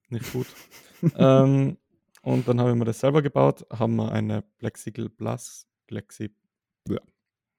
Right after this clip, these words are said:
Speaker 1: Plex-,
Speaker 2: Plexiglas.
Speaker 1: Plexiglas. Der
Speaker 2: Ble-,
Speaker 1: Gin,
Speaker 2: Plexiglas.
Speaker 1: der
Speaker 2: <laughs> Der Gin kickt.
Speaker 1: der Gin kickt. Äh, eine Plexiglasplatte zugeschnitten
Speaker 2: <laughs>
Speaker 1: und habe auf die Plex-, Plexiglasplatte, <laughs> Alter,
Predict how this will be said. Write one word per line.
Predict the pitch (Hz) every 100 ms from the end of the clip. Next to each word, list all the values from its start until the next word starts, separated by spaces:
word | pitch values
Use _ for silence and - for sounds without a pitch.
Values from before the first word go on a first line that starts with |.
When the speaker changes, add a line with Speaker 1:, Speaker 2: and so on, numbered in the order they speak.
| _ _ _ _
Speaker 1:
Plex-, | 117 - - -
Speaker 2:
Plexiglas. | 127 165 - 104 98 101 98
Speaker 1:
Plexiglas. | 123 147 - 127 110 110 110 110 - - _ _ - -
Der | 113
Speaker 2:
Ble-, | 123 123
Speaker 1:
Gin, | 127
Speaker 2:
Plexiglas. | 139 147 147 113 104 101 - _ -
Speaker 1:
der | 110 - _ - - -
Speaker 2:
<laughs> | - 151 - _ -
Der | 139
Gin | 165 170
kickt. | - 175 -
Speaker 1:
der | - 104
Gin | 127 127
kickt. | - 120 - _ - - _
Äh, | -
eine | 110 107 104
Plexiglasplatte | 135 - 131 - _ _ _ _ _ 117 120 131 - - 123 131 - 135 127
zugeschnitten | 147 143 - 143 - 139 139 -
Speaker 2:
<laughs> | _
Speaker 1:
und | 120 113
habe | 123 113
auf | 123
die | 147
Plex-, | 131 147 - - _
Plexiglasplatte, | - 165 - 123 123 131 - 123 - - 147 - - 1077
<laughs> | - - -
Alter, | 120 127 - 104